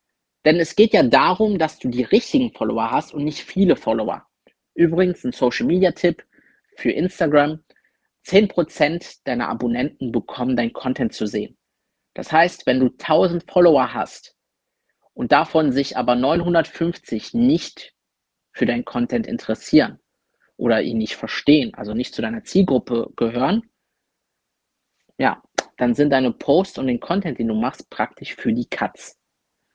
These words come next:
So, also hab lieber weniger Follower, dafür die richtigen, denn am Ende des Tages kannst du damit den besten Umsatz machen.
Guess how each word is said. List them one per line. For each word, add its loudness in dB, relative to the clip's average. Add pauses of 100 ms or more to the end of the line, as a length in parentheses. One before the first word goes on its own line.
(180)
So, -4
also 2 (580)
hab -2
lieber 0
weniger 2
Follower, -2 (220)
dafür -2
die -2
richtigen, -2 (420)
denn -2
am 0
Ende 2
des -2
Tages -4 (540)
kannst -4
du 2
damit 0
den -4
besten -2
Umsatz -4
machen. -16